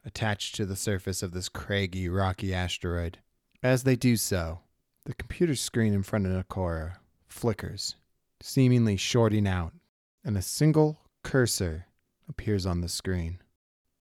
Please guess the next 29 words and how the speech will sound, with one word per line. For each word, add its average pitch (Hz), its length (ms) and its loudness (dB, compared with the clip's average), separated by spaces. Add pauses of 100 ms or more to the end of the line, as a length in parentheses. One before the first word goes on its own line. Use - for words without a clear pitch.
(220)
"Hello, 113 380 4
Nakora," 87 680 0 (680)
is - 120 -18
all 90 160 0
it 85 100 -4
says 92 400 -4
in 95 140 -4
green 92 340 2
monochrome. 92 720 0 (800)
Nakora 110 640 2
simply 98 380 -2
looks 95 320 -4
down 87 580 -2 (140)
at 95 140 -4
this 90 160 -6
screen, 90 600 -4 (480)
his - 160 -16
face 131 260 2
a 110 60 2
mix 107 240 -2
of 98 140 -4
concern, 92 720 -2 (280)
replaced - 460 0
simply 92 600 -2 (280)
with 104 140 -6
his 92 180 -8
mouth 95 300 -2
hanging 92 320 -4
open. 85 400 -4